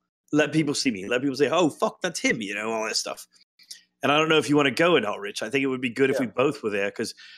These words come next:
Speaker 1: Arasaka's gonna look around, and they're gonna see me. That's gonna be for sure. But if you're there next to me, then together you'll get, you'll get that out that you're still around, but not out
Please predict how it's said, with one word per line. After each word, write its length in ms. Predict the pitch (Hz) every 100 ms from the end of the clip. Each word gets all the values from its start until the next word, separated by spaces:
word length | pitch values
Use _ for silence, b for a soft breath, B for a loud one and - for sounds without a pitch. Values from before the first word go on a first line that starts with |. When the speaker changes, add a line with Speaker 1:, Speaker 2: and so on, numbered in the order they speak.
| B -
Speaker 1:
Arasaka's 480 | 147 139 - 180 156
gonna 220 | 151 127
look 160 | 127
around, 420 | 123 135 135 107 113
and 100 | 120
they're 120 | 131
gonna 260 | 180 175
see 240 | 143 147 120
me. 160 | 95 98
That's 200 | 104 -
gonna 180 | 175
be 120 | 143 120
for 120 | 113
sure. 300 | - 95 92 b b _ _ _ -
But 100 | 139
if 120 | 139
you're 160 | 175
there 160 | 170 160
next 400 | 147 151 - -
to 100 | 107
me, 260 | 95 92 _ _ _ _ _ -
then 180 | 131 123
together 640 | 147 127 156 127 120 113 _ -
you'll 140 | 123
get, 180 | 117 135
you'll 320 | 113 151 127 131
get 220 | 143 143
that 180 | 127 - 120
out 220 | 127 117
that 160 | 113
you're 160 | 117 110
still 340 | - - 123
around, 440 | 104 143 139 135 135 b b _
but 100 | 120
not 220 | 120 123 - 110
out 240 | 117 -